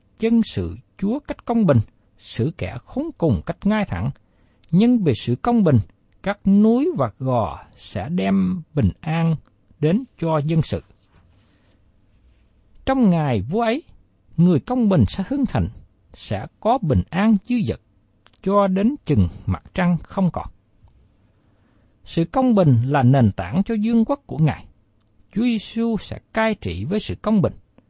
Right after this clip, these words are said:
và thi thiên này diễn tả vương quốc vinh hiển của Ngài. Và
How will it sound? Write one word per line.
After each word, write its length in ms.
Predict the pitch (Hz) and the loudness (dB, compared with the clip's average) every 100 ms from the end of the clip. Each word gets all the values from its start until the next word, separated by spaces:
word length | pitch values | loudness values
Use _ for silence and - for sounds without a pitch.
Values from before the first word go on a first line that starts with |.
| _ _ | _ _
và 120 | 98 90 | -14 -8
thi 140 | 220 | -8
thiên 260 | 208 214 196 | -4 0 2
này 180 | 131 - _ _ - | 2 -4 _ _ -8
diễn 200 | 107 190 | -4 -4
tả 340 | - 87 117 - | -4 -8 -10 -8
vương 200 | 180 175 | 0 0
quốc 140 | 196 - - | 0 -4 -8
vinh 180 | 190 175 131 | -2 0 -2
hiển 200 | - 120 | -6 -10
của 160 | - | -6
Ngài. 200 | 127 101 - _ _ _ _ _ _ _ _ _ _ _ _ _ _ _ _ _ _ _ | -6 -6 -8 _ _ _ _ _ _ _ _ _ _ _ _ _ _ _ _ _ _ _
Và 140 | 135 | -4